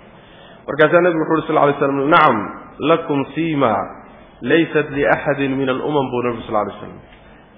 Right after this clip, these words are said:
"Calaamad baad leedihiin ummad idinla wadaagta ayna jirin."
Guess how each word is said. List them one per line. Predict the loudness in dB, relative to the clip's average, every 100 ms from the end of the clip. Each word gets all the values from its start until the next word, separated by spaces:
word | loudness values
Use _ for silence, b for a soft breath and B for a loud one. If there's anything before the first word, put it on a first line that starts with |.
| -2
"Calaamad | 2 4 2 0 0
baad | 0
leedihiin | 2 0 -2 -4 -4 -4 -6 -14 -20 -20 -20 -10
ummad | -4 -2 -2 -4
idinla | -4 -2 0
wadaagta | 0 0 -2 -2
ayna | -4 -6 -8
jirin." | -8 -6 -6